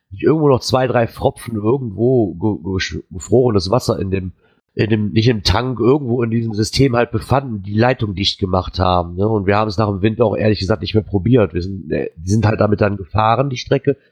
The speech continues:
bis das Wohnmobil und die Leitung halt aufgeheizt ha-, waren und haben dann das Wasser abgelassen und haben es danach aber auch nicht mehr probiert. Mal gucken, nächste Woche mal Wasser reintun, vielleicht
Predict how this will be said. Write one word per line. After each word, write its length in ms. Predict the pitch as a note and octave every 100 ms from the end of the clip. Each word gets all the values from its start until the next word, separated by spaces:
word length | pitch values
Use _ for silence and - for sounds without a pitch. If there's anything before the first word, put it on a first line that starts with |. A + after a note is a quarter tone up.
| _ _ _ _
bis 120 | F#2 F#2+
das 180 | F2+
Wohnmobil 300 | G2 A2+ A2+
und 60 | G#2+
die 60 | G2
Leitung 260 | G#2+ G2
halt 140 | G2+ -
aufgeheizt 540 | A2+ - A#2+ A#2+ -
ha-, 240 | A2+ A2+ -
waren 360 | A2+ A#2+ A2+ G#2+
und 100 | F#2
haben 140 | A2
dann 100 | G#2+
das 160 | G2+ -
Wasser 240 | A2 -
abgelassen 600 | - - G2+ F#2 - B2+ - _ -
und 200 | G2+ E2+
haben 140 | A2+
es 60 | -
danach 300 | G2+ G2+ G2+
aber 160 | G#2+
auch 60 | G#2+
nicht 120 | F#2
mehr 100 | G2+
probiert. 440 | - F2+ G2 G2+
Mal 100 | G2
gucken, 320 | F#2 G2+ G2 G2
nächste 280 | B2 -
Woche 140 | G2 F2+
mal 140 | F2
Wasser 240 | F#2 - F2+
reintun, 500 | F2 D#2+ - E2+ D#2+
vielleicht 600 | E2 D#2+ E2+ - -